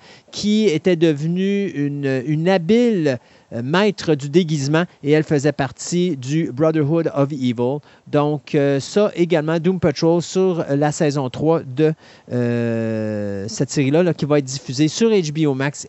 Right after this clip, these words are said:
euh, inclusivement. Euh, rapidement, euh,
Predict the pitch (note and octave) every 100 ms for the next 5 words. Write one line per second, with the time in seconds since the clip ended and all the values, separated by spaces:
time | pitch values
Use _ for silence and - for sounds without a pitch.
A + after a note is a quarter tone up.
0 | - C3 A#2+ C3+ C3 C#3+ A#2 G#2+ G2 F2+
1 | - - - C#3+ D#3+ E3+ E3+ - C#3 D3+
2 | D#3+ F#3 A3+ A3+ B3+ C4 E3+ E3 E3 D3+